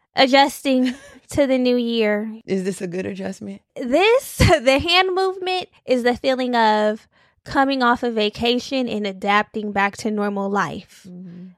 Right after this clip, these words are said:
Speaker 1: That's the adjusting that I'm
Speaker 2: You're
Speaker 1: doing.
Speaker 2: still adjusting?
Speaker 1: Yeah, mentally.
Speaker 2: To being here, still being
Speaker 1: Yeah,
Speaker 2: here?
Speaker 1: still being here and still being like, "Damn."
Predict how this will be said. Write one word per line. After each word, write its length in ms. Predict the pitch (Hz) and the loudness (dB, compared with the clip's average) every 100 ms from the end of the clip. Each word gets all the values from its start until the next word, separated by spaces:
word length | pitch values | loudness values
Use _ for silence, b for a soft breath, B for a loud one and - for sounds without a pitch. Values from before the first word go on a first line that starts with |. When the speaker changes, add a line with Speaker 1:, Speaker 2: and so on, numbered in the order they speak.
| _ | _
Speaker 1:
That's 380 | 226 247 285 - | 0 2 2 -2
the 180 | 247 214 | 0 0
adjusting 540 | 202 190 175 - 160 | 0 -2 -4 -8 -12
that 180 | 143 139 | -10 -12
I'm 100 | - | -12
Speaker 2:
You're 60 | - | -6
Speaker 1:
doing. 160 | 190 | -4
Speaker 2:
still 240 | 170 180 165 | 0 0 0
adjusting? 520 | 165 170 170 185 180 _ _ _ _ _ _ | -2 -4 -6 -12 -14 _ _ _ _ _ _
Speaker 1:
Yeah, 460 | 254 302 285 269 254 | -4 2 4 6 4
mentally. 680 | 247 240 - 254 233 233 _ _ _ | 4 0 -2 -6 -6 -8 _ _ _
Speaker 2:
To 100 | - | -10
being 300 | 175 165 156 | -6 -4 -4
here, 180 | 156 147 | -6 -6
still 240 | 156 190 165 | -6 -2 -2
being 160 | 170 | 0
Speaker 1:
Yeah, 260 | 160 262 220 | 4 4 6
Speaker 2:
here? 80 | 226 | 4
Speaker 1:
still 300 | - 277 277 | 2 4 4
being 300 | 262 277 294 | 2 0 -2
here 240 | 294 269 | 0 2
and 140 | 254 247 | 0 0
still 280 | - 262 | 0 0
being 240 | 254 247 233 | 0 -2 -2
like, 320 | 226 214 214 | -4 -6 -8
"Damn." 680 | 226 262 285 254 196 170 - | -6 -4 -2 -2 -4 -8 -14